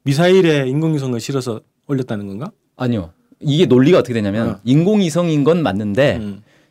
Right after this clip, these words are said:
Speaker 2: 이 기술로 미사일을 만들 거기 때문에 목적이 미사일 제조가 목적이라서
Speaker 1: 미사일로
Speaker 2: 미사일이다.
Speaker 1: 교-, 미사일을 교정한다?
Speaker 2: 예,
Speaker 1: 음.
Speaker 2: 미사일로 부르는 거죠.
Speaker 1: 네네.
Speaker 2: 그러다 보니까 도대체 북한이 지금까지 인공위성을 몇 번 쐈는가에 대해서는
Speaker 1: 음.
Speaker 2: 합의가 안 되는 거예요, 이건.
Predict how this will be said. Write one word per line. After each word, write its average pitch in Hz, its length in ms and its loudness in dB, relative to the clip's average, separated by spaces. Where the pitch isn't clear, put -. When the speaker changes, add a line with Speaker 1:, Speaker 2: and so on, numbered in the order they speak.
Speaker 2:
이 165 340 0
기술로 143 600 2
미사일을 160 420 0
만들 123 340 -4
거기 123 200 0
때문에 98 460 -8
목적이 180 460 2
미사일 139 680 -2
제조가 135 400 2
목적이라서 113 800 -2
Speaker 1:
미사일로 120 280 -2
Speaker 2:
미사일이다. 151 600 0
Speaker 1:
교-, 131 60 -8
미사일을 139 320 0
교정한다? 123 680 0
Speaker 2:
예, 98 260 -8
Speaker 1:
음. 98 240 -6
Speaker 2:
미사일로 127 400 2
부르는 127 280 -2
거죠. 98 260 -6
Speaker 1:
네네. 98 400 -4
Speaker 2:
그러다 185 240 6
보니까 151 420 0
도대체 175 260 0
북한이 156 380 0
지금까지 147 300 -2
인공위성을 135 380 -2
몇 107 120 -4
번 160 120 -2
쐈는가에 135 460 0
대해서는 104 520 -6
Speaker 1:
음. 110 280 -12
Speaker 2:
합의가 254 280 0
안 123 100 2
되는 190 200 2
거예요, 104 360 -8
이건. 87 240 -16